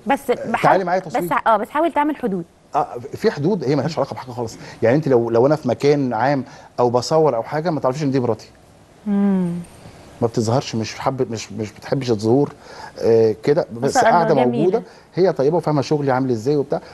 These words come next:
Speaker 2: وانا بقدر الامكان ما بحبش اضايقها.
Speaker 1: مم.
Speaker 2: وانا بصفة عامة ما بعملش حاجة، يعني الحمد لله ماشي سليم، فما بقلقش، ما،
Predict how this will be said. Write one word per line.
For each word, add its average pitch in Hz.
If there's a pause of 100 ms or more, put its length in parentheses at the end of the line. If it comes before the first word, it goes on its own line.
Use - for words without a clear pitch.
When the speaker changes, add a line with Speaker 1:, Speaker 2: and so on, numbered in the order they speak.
(140)
Speaker 2:
وانا 214
بقدر 202
الامكان 151
ما 190
بحبش 165
اضايقها. 139 (400)
Speaker 1:
مم. 180
Speaker 2:
وانا 185
بصفة 175
عامة 180
ما 175
بعملش 156
حاجة، 156
يعني 131
الحمد 156
لله 151
ماشي 151
سليم، 143 (440)
فما 143
بقلقش، 139
ما، 131